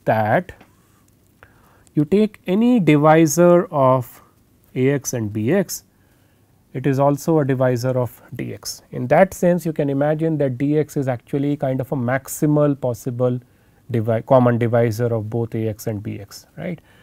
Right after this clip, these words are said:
So, pictorially you can imagine that you are given A X polynomial, B X polynomial, and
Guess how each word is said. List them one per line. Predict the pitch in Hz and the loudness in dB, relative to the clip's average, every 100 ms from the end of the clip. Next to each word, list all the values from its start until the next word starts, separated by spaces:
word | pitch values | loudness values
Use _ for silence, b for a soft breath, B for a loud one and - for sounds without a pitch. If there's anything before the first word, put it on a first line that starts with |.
| b | b
So, | - 123 117 117 110 | -16 -12 -10 -10 -10
pictorially | 120 - 139 139 143 135 | -14 -6 -4 -2 -2 -2
you | 127 | -4
can | 117 110 | -4 -6
imagine | 107 120 139 151 147 | -4 -6 -4 -4 -4
that | 120 110 | -4 -6
you | 120 117 | -6 -6
are | |
given | 113 117 113 117 | -6 -6 -6 -6
A | 120 120 | -4 -6
X | 143 - | -6 -6
polynomial, | 147 143 143 143 143 143 117 | -4 -2 -2 -2 -2 -4 -4
B | 127 | -2
X | 151 - | -2 -4
polynomial, | - 135 135 135 131 135 139 143 b b b b b b - | -4 -4 -2 -2 -2 -4 -6 -10 b b b b b b -8
and | 120 123 123 123 127 127 120 135 | 0 2 2 2 2 2 0 -2